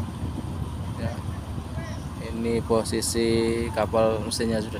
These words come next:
dimatikan. Karena sudah off, benar-benar off. Kapal seperti ini biasanya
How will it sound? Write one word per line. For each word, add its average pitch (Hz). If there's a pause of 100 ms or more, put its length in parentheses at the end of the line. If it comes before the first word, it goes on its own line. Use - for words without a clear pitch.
dimatikan. 104 (2500)
Karena 104
sudah -
off, 110 (560)
benar-benar 98
off. 95 (4000)
Kapal 127
seperti 127
ini 139
biasanya 131